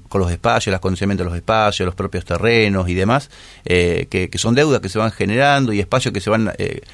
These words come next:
contrayendo por el propio crecimiento que ellos van proponiendo, eh, y en esta construcción conjunta, ¿no? En, en el club creo que es el espacio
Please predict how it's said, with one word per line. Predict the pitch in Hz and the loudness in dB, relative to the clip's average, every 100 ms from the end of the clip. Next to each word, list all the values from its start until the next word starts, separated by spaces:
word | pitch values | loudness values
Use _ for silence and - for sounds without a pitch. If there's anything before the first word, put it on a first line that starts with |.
| - | -10
contrayendo | - 104 101 - 143 | -2 0 2 0 0
por | 110 | 0
el | 101 | 0
propio | 117 | 0
crecimiento | 104 - 98 131 98 | -2 -2 -2 0 -2
que | |
ellos | 98 98 | -2 0
van | 107 | 2
proponiendo, | 110 110 127 143 151 180 - - - - | 2 2 2 2 0 -2 -6 -20 -20 -4
eh, | - 95 92 - | 0 0 0 -2
y | 139 | 0
en | |
esta | 170 156 | 0 0
construcción | 131 123 117 139 | 0 -2 -2 -2
conjunta, | 127 104 - 95 82 | -2 -2 -2 -2 -2
¿no? | 101 131 | -2 0
En, | |
en | 107 104 | 0 0
el | 101 | 0
club | 131 131 | 0 0
creo | 127 113 | 2 2
que | 110 | 2
es | |
el | 107 | 0
espacio | 101 120 107 101 | 0 0 -2 -6